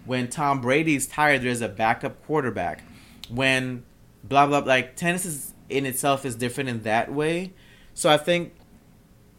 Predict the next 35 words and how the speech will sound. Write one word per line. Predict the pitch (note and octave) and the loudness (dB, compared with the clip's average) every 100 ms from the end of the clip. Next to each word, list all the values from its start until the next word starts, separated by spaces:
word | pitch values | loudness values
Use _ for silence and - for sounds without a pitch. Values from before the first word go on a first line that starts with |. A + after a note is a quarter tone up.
| - | -10
it, | C3 - - | -10 -8 -2
as | D#3 F3 | 0 2
I've | E3 | 0
gotten | E3+ D3+ | 0 0
older, | C3 E3+ F3 C#3+ | 0 2 2 2
like, | B2+ B2+ | 2 0
seeing | - E3 E3+ | -2 -2 -2
how | D3+ - | -4 -2
other | C3+ C3+ C3 | -2 -2 -6
sports | - C3 B2+ - | -6 -2 -2 -2
have | B2 - | -6 -6
coaching, | C3+ C3 D3 B2+ | -6 -6 -6 -4
and | |
I | A#2+ | -4
like | G#2+ A2 B2 | 0 2 0
that | C3 B2+ | -2 -2
aspect. | B2+ - C#3 - | -4 -4 -6 -4
I | A#2 | -6
kinda | - F3 E3+ | -4 -6 -6
do | B2 C3 | -4 -4
like | D3 A#2 G#2+ - | 0 0 0 -4
the | |
coaching | A2 C3+ A#2+ - A2+ A2 - - | -10 -8 -8 -6 -8 -8 -14 -6
in | A#2 A2+ | -6 -6
tennis, | A2+ - C3 A2 G2 - - - - - - - | -8 -6 -4 -4 -8 -12 -18 -20 -20 -20 -20 -10
but | A2+ C3 - | -2 -2 2
I | B2+ | 2
would | B2+ | 2
like | A2+ A#2+ B2 | 0 0 0
to | B2+ | -6
see | C#3 A#2+ | -4 -4
it | |
across | G#2+ - - G#2+ G2+ - | -6 -10 -2 0 0 -4
the | A2 | -10
board | F#2+ G2 F#2 - | -10 -12 -12 -14